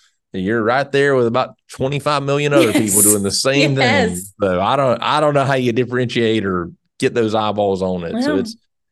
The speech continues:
Speaker 1: it's tough. Um, all right. My
Speaker 2: Okay.
Speaker 1: favorite part, my favorite part of the podcast. I
Speaker 2: Okay.
Speaker 1: told, I told you what was coming here. I gave you a warning. So I hope
Speaker 2: All
Speaker 1: you're
Speaker 2: right, I'm
Speaker 1: ready.
Speaker 2: ready. I'm ready.
Speaker 1: All right. This is the max out moment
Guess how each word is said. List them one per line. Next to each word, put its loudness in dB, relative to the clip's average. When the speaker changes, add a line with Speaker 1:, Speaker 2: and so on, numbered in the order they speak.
Speaker 1:
it's -4
tough. 0
Um, -4
all 0
right. 0
My -4
Speaker 2:
Okay. 0
Speaker 1:
favorite 0
part, -2
my -6
favorite -2
part 2
of 2
the 0
podcast. -2
I -4
Speaker 2:
Okay. 0
Speaker 1:
told, 2
I -4
told 2
you 2
what 4
was -6
coming 2
here. 2
I 2
gave 0
you 2
a 2
warning. 2
So -2
I 0
hope 0
Speaker 2:
All 2
Speaker 1:
you're 4
Speaker 2:
right, 2
I'm 0
Speaker 1:
ready. 2
Speaker 2:
ready. -12
I'm -8
ready. -2
Speaker 1:
All 2
right. 0
This -2
is 2
the -2
max -2
out 2
moment 0